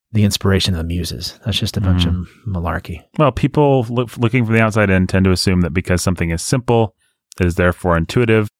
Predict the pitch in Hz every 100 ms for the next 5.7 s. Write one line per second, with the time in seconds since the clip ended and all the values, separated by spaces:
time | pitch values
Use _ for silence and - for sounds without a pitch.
0 | _ 98 92 85 92 90 - 90 85 82
1 | 80 _ - 95 76 76 71 _ _ -
2 | 92 76 - - 87 82 80 95 _ -
3 | 107 113 98 92 101 95 90 98 - _
4 | _ _ _ 107 98 104 107 104 98 104
5 | 107 101 139 147 90 76 71